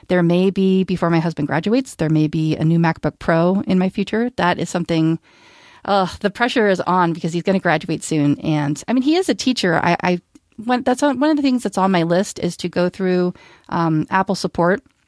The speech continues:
I have to say, I have to, I have to give kudos to Apple support. They are really, really helpful. I don't use them nearly enough, but I really should use this and say, "Hey, what's the deal?" You know, how do we get my husband to get his education discount? 'Cause it used to be,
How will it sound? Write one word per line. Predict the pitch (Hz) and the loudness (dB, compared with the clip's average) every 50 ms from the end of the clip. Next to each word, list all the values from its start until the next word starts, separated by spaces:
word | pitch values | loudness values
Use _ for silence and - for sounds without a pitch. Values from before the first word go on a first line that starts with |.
| _ _ _ _ _ _ _ _ _ _ _ - - | _ _ _ _ _ _ _ _ _ _ _ -10 -6
I | 233 | -2
have | 254 294 330 | -2 -2 -2
to | - 277 | -2 -6
say, | - - 226 202 175 | -2 0 0 2 2
I | 165 | 2
have | 165 196 190 - | 0 0 0 0
to, | 196 175 - | 0 0 2
I | 180 | 0
have | 190 208 | 0 -2
to | - - | 0 -2
give | 208 190 | -4 -4
kudos | - - 196 185 175 170 - | -2 0 0 0 0 0 0
to | - | 0
Apple | - 170 - 165 156 | -2 -2 -2 -4 -6
support. | - 156 - - 160 131 - | -6 -8 -6 -4 -6 -4 -2
They | 208 233 | 0 0
are | 240 233 | 0 0
really, | 190 185 190 185 185 180 | 0 0 2 2 2 2
really | 170 175 160 160 | 0 -2 -2 -2
helpful. | 165 - 160 156 - - 147 143 147 - - - - - - - | -2 -2 -4 -4 -4 -6 -4 -4 -4 -6 -8 -16 -20 -20 -16 -4
I | - 240 | -2 0
don't | 233 269 269 - 202 | 0 0 -2 0 0
use | 220 208 185 | 0 0 2
them | - 175 175 | 2 2 2
nearly | 170 170 170 170 175 180 | 2 2 2 2 0 0
enough, | - 165 156 151 170 226 - - - - _ _ _ _ _ _ _ _ _ _ _ _ | 0 0 0 0 0 -2 -2 -6 -20 -20 _ _ _ _ _ _ _ _ _ _ _ _
but | - 185 180 180 - | 0 0 0 0 0
I | - 175 185 | 0 -2 0
really | 180 196 202 196 196 | 0 2 2 2 0
should | 190 - 208 170 | 0 -2 -2 0
use | 180 175 175 | 0 -2 0
this | 170 165 - - | -2 -4 -2 -4
and | 165 156 | -4 -2
say, | - 165 | -2 -4
"Hey, | 160 - 190 185 180 | -2 0 2 0 2
what's | 175 185 170 - | 0 -2 -4 -2
the | - 160 | -4 -2
deal?" | 170 165 165 160 156 | 0 2 2 2 2
You | 156 156 | 0 0
know, | 156 151 147 147 160 165 - _ _ _ _ - _ | -2 -2 -2 -2 -4 -6 -10 _ _ _ _ -20 _
how | - - - 190 185 190 | -12 -2 0 2 2 2
do | 185 170 180 | 2 2 0
we | 175 165 | -2 0
get | - 175 160 156 156 - - | 2 2 2 2 0 0 -2
my | 175 156 | -4 -2
husband | 156 180 160 - - 151 143 147 147 139 - | 0 -2 -2 -2 -4 -2 -2 -2 -2 -4 -4
to | - - | -10 -8
get | - - 151 147 - - | -4 -2 -2 -2 -2 -2
his | - 165 151 151 - - | -2 -2 -2 -4 -4 -4
education | - 160 - - - 170 160 - 170 | -6 -6 -6 0 0 0 0 0 -2
discount? | - 165 - - - - - - 269 | -4 -4 -4 -4 -6 -4 -4 -4 -4
'Cause | - - 190 | -4 -2 -2
it | 202 202 | 0 0
used | 240 330 440 - - | 0 -2 -2 0 -2
to | 359 285 | -2 0
be, | - 214 202 190 190 190 | 2 2 2 2 2 0